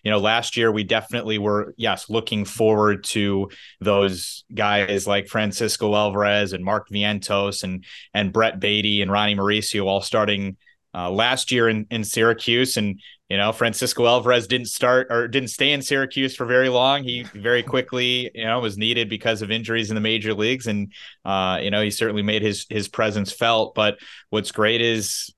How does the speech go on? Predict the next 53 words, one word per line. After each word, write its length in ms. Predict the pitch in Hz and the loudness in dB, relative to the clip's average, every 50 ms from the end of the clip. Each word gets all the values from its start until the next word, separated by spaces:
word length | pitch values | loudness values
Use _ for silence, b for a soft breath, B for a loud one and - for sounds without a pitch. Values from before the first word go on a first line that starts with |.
| _ _ - 82 | _ _ -18 -14
you 160 | 87 104 104 | -8 -4 0
know, 140 | 101 104 107 | 2 2 2
this, 220 | 107 101 - - | 2 -2 -4 -4
this 260 | - 110 104 - - | -4 -4 -4 -2 0
Mets 260 | 107 110 117 113 - | 0 0 0 2 2
organization 640 | - 117 113 104 107 107 101 - 107 107 110 104 117 110 | 2 2 2 2 2 -2 0 0 0 0 0 -2 -2 -2
has 120 | 104 98 | -2 -2
done 160 | - 107 101 101 | 0 -2 -2 -2
a 60 | 92 | -4
great 340 | 87 - 104 107 117 117 98 | -4 -2 -2 -2 -2 -2 -4
job 300 | 95 104 104 110 117 113 | -2 0 2 2 2 0
of 160 | 104 98 - | -2 -6 -4
building 320 | - 104 107 104 110 107 | -4 -4 -2 -2 -2 -2
up 140 | 110 - - | -4 -4 -6
talent 440 | - - 104 98 104 117 120 120 - - _ _ _ _ | -8 -6 -2 -2 0 0 -2 -2 -6 -12 _ _ _ _
in 160 | 104 104 107 | -4 -4 -2
these 420 | 107 107 107 104 101 92 - - | -2 -2 -2 -2 -4 -6 -8 -10
lower 360 | - 101 98 107 110 113 117 | -10 -4 0 2 4 4 4
levels. 480 | 104 104 101 104 104 123 135 131 113 113 | 4 2 2 2 4 2 2 2 0 0
And, 180 | 104 98 98 95 B B B B B B | -2 -2 -2 -6 B B B B B B
uh, 200 | - 95 95 95 82 | -6 -4 -2 0 0
it'll 140 | 101 107 95 | 0 0 0
be 140 | 98 104 | 0 0
really 260 | 101 110 110 110 107 107 | 2 2 4 4 4 2
exciting 500 | 101 - - - 113 107 107 107 107 107 | 2 -2 -2 0 0 2 2 0 0 -2
to 120 | - 113 | -4 -4
see, 480 | 104 - - 117 110 107 107 104 104 B B B B B _ | -6 -4 -2 0 0 0 0 0 -2 B B B B B _
you 100 | 104 107 | 0 2
know, 140 | 107 107 101 | 2 2 2
those 340 | 87 107 107 117 120 107 | 2 2 2 2 2 -2
two 220 | - - - 113 98 | -4 -4 -4 -4 0
guys, 640 | 110 104 104 104 107 107 107 104 98 92 - - 90 - _ _ _ - | 2 2 4 4 4 2 2 0 -4 -6 -8 -10 -12 -14 _ _ _ -6
um, 520 | 101 101 95 95 95 92 92 92 92 95 - | -4 -2 0 0 0 0 0 -2 -4 -6 -4
for 180 | - 107 104 | -2 -2 0
sure. 460 | - - - - 120 117 117 117 117 | 0 0 2 4 6 6 6 6 6
I, 160 | 110 107 101 92 - _ | 4 2 0 -2 -6 _
I, 240 | 107 107 95 73 | -6 -6 -4 -6
you 140 | - 107 110 | -6 -4 -2
know, 80 | 107 104 | 0 0
I 100 | 104 101 | 0 0
think 340 | 101 - 107 104 98 98 _ | -2 -2 -4 -4 -4 -6 _
to, 180 | - 110 104 98 | -4 -4 -4 -4
to 140 | - - 101 | -4 -6 -6
see 180 | - - 113 | -4 -2 0
those 240 | 110 107 110 107 98 | 2 2 2 0 0
guys 320 | 104 104 104 107 107 104 101 | 0 2 2 2 2 0 -2
in 80 | 98 | -4
triple 400 | 95 - 120 110 - - 101 104 | -2 0 -2 0 0 2 2 4
A 160 | 107 107 110 | 4 4 2
in 80 | 104 98 | 0 -2
Syracuse, 640 | 98 - - 104 110 107 - - 113 110 107 104 - | -2 -2 0 0 0 0 -2 -2 -4 -4 -2 -4 -4
see 140 | - 110 107 | -4 -2 0
what, 160 | 107 107 | 0 -2